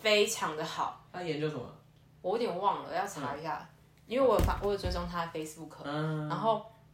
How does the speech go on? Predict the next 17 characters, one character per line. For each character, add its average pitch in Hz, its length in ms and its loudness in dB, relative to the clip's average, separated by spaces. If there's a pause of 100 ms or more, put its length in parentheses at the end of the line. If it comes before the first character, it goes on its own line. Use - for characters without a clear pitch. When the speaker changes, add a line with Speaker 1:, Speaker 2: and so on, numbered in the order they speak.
(760)
Speaker 1:
他 285 160 2
老 226 80 6
婆 170 140 -4
在 196 100 0
今 196 280 -6
年 147 180 -8
的 147 80 -12 (160)
年， 165 260 -8
应 226 80 -6
该 277 100 -2
是 240 440 -4
前 175 240 -10
几 175 120 -12
个 147 80 -8
月 165 260 -6
过 180 260 -4
世 - 200 -10